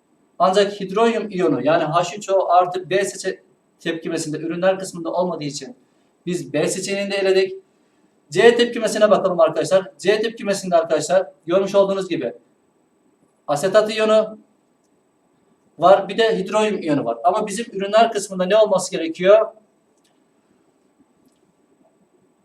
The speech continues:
Bu maddemizden olması gerekiyor ve hidrolyum iyonlarından olması gerekiyor.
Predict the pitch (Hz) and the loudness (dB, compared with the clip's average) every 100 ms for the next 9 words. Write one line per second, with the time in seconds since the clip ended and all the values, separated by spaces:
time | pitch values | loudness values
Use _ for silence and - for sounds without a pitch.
0 | _ _ 151 175 202 196 208 202 190 196 | _ _ -8 2 4 4 0 -4 -4 2
1 | 196 196 190 190 190 190 190 190 190 202 | 4 4 2 0 0 0 0 0 0 2
2 | 202 196 185 180 165 175 208 185 180 175 | 2 0 -4 -2 -2 -2 0 0 -2 -4
3 | 214 208 170 165 156 131 | -6 -4 -4 -4 -4 -8